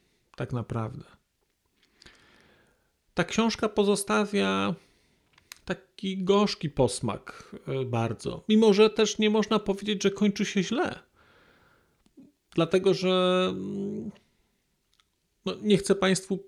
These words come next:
psuć, e, odkry-, lektury odkrywania, e, przyjemności z, z odkrywania tej lektury. Ale, no, nie wszyscy tutaj umierają.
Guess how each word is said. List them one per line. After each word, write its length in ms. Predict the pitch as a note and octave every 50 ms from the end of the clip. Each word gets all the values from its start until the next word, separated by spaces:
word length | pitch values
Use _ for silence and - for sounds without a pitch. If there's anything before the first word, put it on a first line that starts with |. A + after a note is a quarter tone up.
| _ _ _
psuć, 420 | - - - G#3 F3 - - - - - - -
e, 340 | - - - A2 - - - _ _ _ _ -
odkry-, 460 | - - - - - F3+ F#3 F3+ -
lektury 420 | F#3+ F#3+ F#3 F#3 - - G3+ G3+ G3
odkrywania, 640 | F#3+ G3 - F#3 F3+ E3+ G3+ G#3+ G3+ F#3 E3 C#3+
e, 40 | C3+ - - D#3 D3 D3+ D3 D#3 D#3+ -
przyjemności 380 | - G3 F#3 F#3 E3+ - -
z, 280 | - G3 G3+ G3 G3 E3
z 40 | F#3+
odkrywania 500 | F#3 F#3+ - F3+ E3 F#3+ G#3 G3 F#3 -
tej 140 | - D3
lektury. 500 | C3+ C3 - - - C3+ C3 C3 B2 - - _ _ _ _ _ _ _ _ _ _ _ _ _ _ _ _ _ _ _ _ _ _ _ _ _ _ _ _ _ _ _ _ _ _ _ _ _
Ale, 840 | - E3+ E3+ F3 F#3 F#3 F#3+ F#3+ F#3+ F#3+ G3 G3+ G3+ G3+ G3+ G#3 G#3 - - _ _ _ _ -
no, 220 | G2 G2+ G#2 - - -
nie 280 | - G3 G#3+ G#3 A3 A3+
wszyscy 380 | A3 - - C#4+ C#4+ - G3+ E3+
tutaj 260 | E3 E3+ E3+ E3+ D#3+
umierają. 680 | D#3+ D#3+ E3 E3 D#3+ E3 D#3+ D3+ B2 G#2+ G#2 A2 A#2